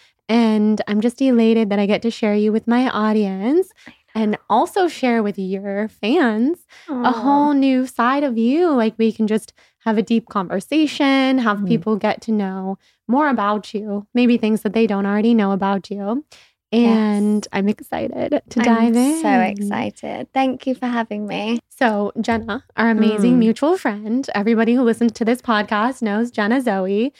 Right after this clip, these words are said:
Speaker 2: Yes,
Speaker 1: She told
Speaker 2: the
Speaker 1: me,
Speaker 2: best.
Speaker 1: she's like, "You're gonna die when you do the session with Bryony. Your body will change instantly." She's like, "You'll have abs instantly."
Speaker 2: Oh.
Speaker 1: And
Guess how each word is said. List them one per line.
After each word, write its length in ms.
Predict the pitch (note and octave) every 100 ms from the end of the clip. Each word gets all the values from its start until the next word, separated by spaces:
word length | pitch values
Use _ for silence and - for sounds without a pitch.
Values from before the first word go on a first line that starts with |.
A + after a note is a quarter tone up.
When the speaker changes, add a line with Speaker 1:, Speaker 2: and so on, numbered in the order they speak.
| -
Speaker 2:
Yes, 240 | F#3+ G3+ G#3+
Speaker 1:
She 140 | D#4+
told 260 | D#4+ D4+ C4+
Speaker 2:
the 120 | G#3+
Speaker 1:
me, 200 | G3+ G3+
Speaker 2:
best. 200 | A3 - _ _
Speaker 1:
she's 260 | _ A#3+ G3+
like, 260 | G#3 G#3 A3+
"You're 120 | G#3
gonna 240 | G#3 F#3 -
die 400 | C4+ C4 C4 C4
when 100 | B3
you 100 | A3+
do 140 | G#3 G#3
the 80 | G3+
session 400 | G3+ G#3 A#3 G#3+
with 160 | G3
Bryony. 680 | B3 B3 B3+ B3 A3+ G#3+ G#3+ _ _
Your 180 | G3+ A3+
body 340 | G3+ A3 A#3+ C4
will 220 | C4 B3+
change 400 | - A3 G#3+ G#3
instantly." 580 | G#3 G#3+ - F#3+ E2 G3
She's 180 | G3 A3
like, 180 | A3+ -
"You'll 120 | G#3+
have 220 | G3+ B3+
abs 400 | B3 F#3+ G3 G3+
instantly." 600 | - G3+ G3+ G#3+ G#3 A3 A3
Speaker 2:
Oh. 380 | A#3 A3+ A#3 C4
Speaker 1:
And 480 | A#3+ A3+ G#3+ G#3